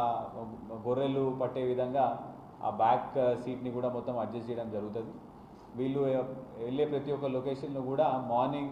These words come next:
ఆ, లేకపోతే ఈవినింగ్ టైంలో అవుట్‌స్కర్ట్స్‌లో ఉన్న ఇల్లు, కార్నర్‌లో ఉన్న ఇల్లులు, అక్కడ ఉన్న గొర్రెలన్నీ కూడా వీళ్ళు టార్గెట్ చేసుకున్న తర్వాత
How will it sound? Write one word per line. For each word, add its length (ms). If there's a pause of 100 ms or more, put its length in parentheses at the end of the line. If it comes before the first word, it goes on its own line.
(600)
ఆ, 120
లేకపోతే 440
ఈవినింగ్ 400
టైంలో 500 (640)
అవుట్‌స్కర్ట్స్‌లో 640
ఉన్న 180
ఇల్లు, 260
కార్నర్‌లో 540
ఉన్న 160
ఇల్లులు, 640
అక్కడ 160
ఉన్న 160
గొర్రెలన్నీ 540
కూడా 160
వీళ్ళు 280
టార్గెట్ 400
చేసుకున్న 280
తర్వాత 320